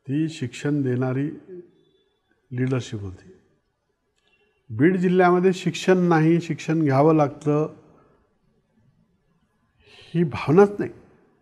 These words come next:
सुरुवातीच्या काळात. शिक्षण संस्था नाही, उर्दू माध्यमातल्या शाळा निजामाच्या काळात होता, म्हणजे आम्हाला शिक्षणाची गोडीच लागली नाही,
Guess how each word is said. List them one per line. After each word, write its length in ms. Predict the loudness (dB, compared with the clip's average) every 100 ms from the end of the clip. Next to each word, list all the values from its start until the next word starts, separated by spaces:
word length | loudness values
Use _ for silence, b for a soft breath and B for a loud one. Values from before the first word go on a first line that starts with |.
| _
सुरुवातीच्या 500 | -4 -4 -4 -6 -8
काळात. 260 | -8 -12 -14 -20 -20 _ _ _ _ _ _ _ _ _ _ _ _ _ _ _ _ -4
शिक्षण 360 | -4 -2 0 0
संस्था 480 | 2 2 2 4 4
नाही, 260 | 4 -2 -8 -16 -20 _ _ -20 -20 _ _ _ _ _ _ _ _ _ _ -6
उर्दू 360 | 0 2 4 6
माध्यमातल्या 600 | 4 4 4 2 2 -4
शाळा 400 | 0 0 2 0
निजामाच्या 680 | -4 -4 -2 2 2 2 -2
काळात 220 | -2 -4
होता, 300 | -4 -6 -10
म्हणजे 200 | -6 0
आम्हाला 320 | 2 2 2 2
शिक्षणाची 520 | 0 -2 0 0 0
गोडीच 380 | 0 0 2 0
लागली 260 | -2 -2 -8
नाही, 160 | -12